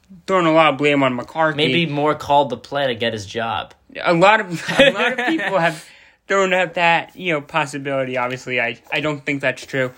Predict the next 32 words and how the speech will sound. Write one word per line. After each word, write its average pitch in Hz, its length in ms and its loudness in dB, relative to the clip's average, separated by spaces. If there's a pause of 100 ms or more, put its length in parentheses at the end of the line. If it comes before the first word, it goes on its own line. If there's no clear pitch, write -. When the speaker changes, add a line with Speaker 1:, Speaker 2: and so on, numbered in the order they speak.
(260)
Speaker 1:
But - 120 2
I 190 40 2
do 254 140 -2
think 196 200 -4
we're 160 80 0
blaming 170 320 -2
McCarthy, 135 520 -2
and 135 180 -4
as 165 220 0
we 139 120 -2
should, 143 380 -2
but - 180 -4 (280)
I, 240 300 0 (180)
I - 40 -8
feel - 160 -4
like 269 120 -8
we 302 60 -2
should 180 220 -2 (360)
be 156 160 -2
blaming 147 360 -2
Kellen 139 240 -2
Moore. 139 260 2 (120)
Kellen 202 240 -8
Moore 196 180 0
is 156 160 -4
the 160 80 -10
play 156 220 -4
caller. 123 420 -4 (320)
He - 240 -8
made 196 220 -2
the 165 60 -6
call. 131 500 0